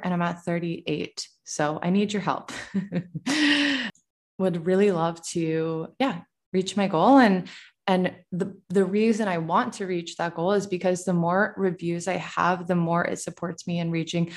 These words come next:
more people. And obviously, selfishly, <laughs> like, I would love to hear your feedback. Like, that really keeps me going and gives me so much, yeah, joy to do this podcast and to continue just showing up and sharing. So if this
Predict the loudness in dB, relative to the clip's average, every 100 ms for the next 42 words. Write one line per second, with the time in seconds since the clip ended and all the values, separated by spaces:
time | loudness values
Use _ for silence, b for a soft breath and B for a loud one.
0 | B B 0 2 0 -2 2 4 4 0
1 | 0 0 0 -4 -4 0 0 0 -2 0
2 | -4 -2 2 4 6 6 6 2 2 0
3 | -2 -2 -2 -2 -10 -8 -6 -4 -2 -4
4 | B B B B 0 2 2 -2 -4 0
5 | 2 2 0 -4 0 2 4 4 2 -2
6 | -4 -4 -8 -10 -8 -4 -2 -4 -8 -2
7 | 2 4 2 0 0 -2 -2 -4 -2 0
8 | 2 2 0 0 -2 -2 -6 -10 -6 0
9 | 2 2 4 6 6 6 6 4 -2 -2
10 | 0 0 0 -4 -4 -2 -2 0 0 0
11 | -2 -4 -4 -4 -4 -4 -6 -2 -2 0
12 | 0 -2 -4 -6 -2 0 0 0 0 0
13 | -2 -2 -2 -2 -4 -4 -2 -2 -2 -2
14 | -2 -6